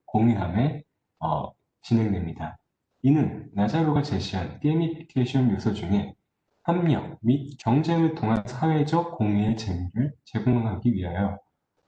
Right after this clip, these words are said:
사용자는 각기 다른 챕터에서 십 초로 제한된 시간 동안에 본인, 친구, 그리고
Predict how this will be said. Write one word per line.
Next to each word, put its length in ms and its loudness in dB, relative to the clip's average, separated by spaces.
사용자는 680 0
각기 400 -4
다른 280 0
챕터에서 880 -4
십 220 -6
초로 280 0
제한된 600 0
시간 480 -4
동안에 580 0
본인, 480 2
친구, 680 -4
그리고 600 -2